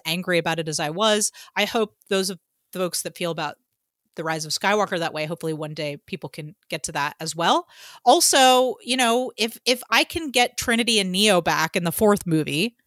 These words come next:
I feel like there's hope for Star Wars as well.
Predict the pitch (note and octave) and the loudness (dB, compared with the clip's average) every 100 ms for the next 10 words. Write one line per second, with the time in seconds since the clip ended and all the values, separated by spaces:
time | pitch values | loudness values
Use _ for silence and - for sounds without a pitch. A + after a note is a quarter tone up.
0 | _ _ _ _ _ _ _ _ F3+ F3 | _ _ _ _ _ _ _ _ -6 -2
1 | F#3 F#3 F#3 F#3 - F3 F#3 - G3 G3 | -2 -2 -4 -6 -4 -4 -4 -8 -4 0
2 | G3+ G3+ G3+ G#3 _ _ _ _ _ _ | 2 4 2 -2 _ _ _ _ _ _
3 | _ _ _ _ _ _ _ _ - - | _ _ _ _ _ _ _ _ 0 6
4 | G#3+ A#3 C4+ B3+ C4 G#3 D#3+ | 6 8 6 6 2 2 0